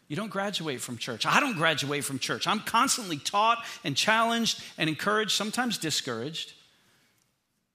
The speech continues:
But genuine faith involves my heart, but it also involves my mind. And that's one of the reasons we're saying, "Hey, let's be people of the word. Let's find our Bibles.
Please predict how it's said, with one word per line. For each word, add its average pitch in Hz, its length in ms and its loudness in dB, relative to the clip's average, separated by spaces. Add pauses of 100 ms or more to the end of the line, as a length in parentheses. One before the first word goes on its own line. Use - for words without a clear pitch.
(1400)
But 110 100 -12
genuine 214 400 0
faith 120 640 -4 (460)
involves 151 440 0
my 165 100 0
heart, 156 400 -2 (600)
but 131 80 -6
it 143 80 2
also 196 320 0
involves 170 500 -2
my 156 140 -2
mind. 123 480 -6 (640)
And 120 140 -4
that's 160 180 -2
one 175 140 -2
of 165 80 -4
the 151 60 -4
reasons 160 420 -4
we're 147 120 -6
saying, 151 280 -4
"Hey, 160 260 -4
let's 143 220 -6
be 220 160 -6
people 190 360 -8
of 151 140 -6
the 143 60 -4
word. 143 320 -6
Let's 143 160 -8
find 190 320 -6
our 175 60 -6
Bibles. 147 640 -8